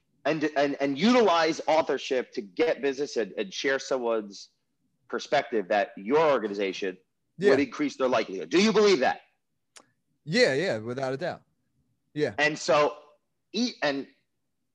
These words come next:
Speaker 1: Ibram Kendi believes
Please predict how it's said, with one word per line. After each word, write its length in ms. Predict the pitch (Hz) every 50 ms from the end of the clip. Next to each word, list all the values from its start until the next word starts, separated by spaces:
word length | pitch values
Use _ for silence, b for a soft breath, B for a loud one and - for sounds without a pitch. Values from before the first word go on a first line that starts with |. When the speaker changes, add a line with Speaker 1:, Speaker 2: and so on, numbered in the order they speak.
| _ _ -
Speaker 1:
Ibram 540 | 165 190 190 160 175 160 165 175 196 190 - _ _ _ _ _ _ -
Kendi 520 | - - - - - 135 107 104 135 - _ _ _ _ _ _ _ _ _ _ _ _ _ _ _ _ -
believes 840 | 107 190 202 190 190 220 247 240 180 131 131 160 160 - - - -